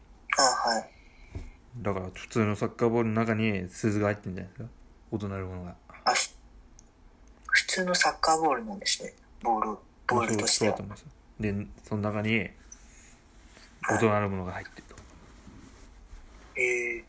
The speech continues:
Speaker 2: 確か、そうだった気がします。
Speaker 1: すごい工夫がなされてていいですね、これ。
Speaker 2: うん。
Speaker 1: 翔太さんが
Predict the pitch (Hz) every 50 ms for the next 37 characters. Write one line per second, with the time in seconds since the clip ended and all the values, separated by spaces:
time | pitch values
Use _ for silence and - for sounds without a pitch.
0 | - - - - 110 95 - - - - - - - - - - - - - 101
1 | 95 - - - - - - - - - - - - - - - - - - -
2 | - - - - - - - - - - - - - - - - - - - -
3 | - - - - - - - - - - - - - - - - - - 151 143
4 | - - - - - 143 135 131 131 127 127 - - - 139 123 - - - -
5 | 120 120 113 98 - - - - - - - - - - - - 107 101 101 98
6 | 92 90 87 - - - - - - - - - - - - - - - - -
7 | - - - - - - - - - - - - - - - - - - - -
8 | - - - - - - - - - - - - - - - - - - - -
9 | - - - - - - - - - - - - - - - - - - - -
10 | - - - - - - - - - - - - - 175 170 - - - - -
11 | - 123 120 226 - - - - -